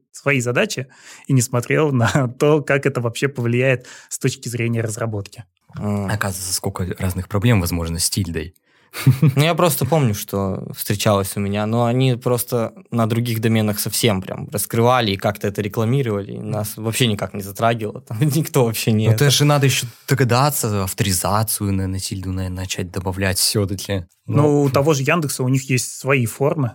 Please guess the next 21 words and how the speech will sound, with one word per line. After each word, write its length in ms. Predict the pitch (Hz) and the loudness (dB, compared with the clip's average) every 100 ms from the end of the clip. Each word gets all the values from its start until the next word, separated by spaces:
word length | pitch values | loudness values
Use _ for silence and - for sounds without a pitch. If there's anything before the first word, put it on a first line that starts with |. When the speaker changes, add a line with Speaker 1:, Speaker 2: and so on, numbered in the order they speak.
| - | -6
Speaker 1:
где 240 | 139 117 117 | -4 -2 -2
всё 220 | - 127 | -2 -4
это 160 | 120 | -4
собирает 480 | - 123 120 127 123 | -6 -4 -2 0 -2
маркетинг 420 | 123 - 120 127 113 | -6 -6 -6 -6 -2
Яндекса, 420 | 160 196 143 131 | 0 0 -2 -4
но, 380 | 120 120 120 120 | -2 0 0 -2
м, 300 | 117 139 147 - _ _ _ _ - | -4 -8 -12 -18 _ _ _ _ -4
мы, 140 | 127 | -2
опять 260 | 117 123 107 | 0 -2 -4
же, 200 | 110 113 | -4 -4
вот 300 | 123 127 120 | -2 -4 2
можете 220 | 143 - | 2 2
посмотреть 480 | 135 160 143 143 127 | -2 0 0 2 0
доклады 460 | 131 135 123 120 117 | 0 0 0 0 -2
от 100 | 113 | -2
Вадима 320 | 127 156 143 | 2 2 2
Макеева, 460 | 117 110 147 127 | 0 2 2 2
где 180 | 117 113 | 0 0
он 180 | 113 113 | 0 0
ругал 520 | 117 123 120 123 135 | -2 -2 0 2 2